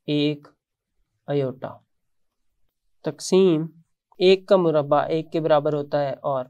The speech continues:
फिर मनफी अयोटा का मुरब्बा मनफी एक के बराबर होता है। एक का मुरब्बा एक, अयोटा का मुरब्बा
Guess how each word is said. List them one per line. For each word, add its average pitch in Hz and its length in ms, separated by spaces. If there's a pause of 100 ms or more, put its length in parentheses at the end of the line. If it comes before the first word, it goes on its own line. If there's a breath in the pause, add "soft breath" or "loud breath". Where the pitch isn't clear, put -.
फिर 143 120
मनफी 147 440 (440)
अयोटा 165 400
का 165 140
मुरब्बा 139 440
मनफी 160 480
एक 139 180
के 139 80
बराबर 139 360
होता 131 300
है। - 840
एक 185 140
का 208 80
मुरब्बा 156 440 (580)
एक, 170 320 (480)
अयोटा 180 420
का 175 140
मुरब्बा 143 440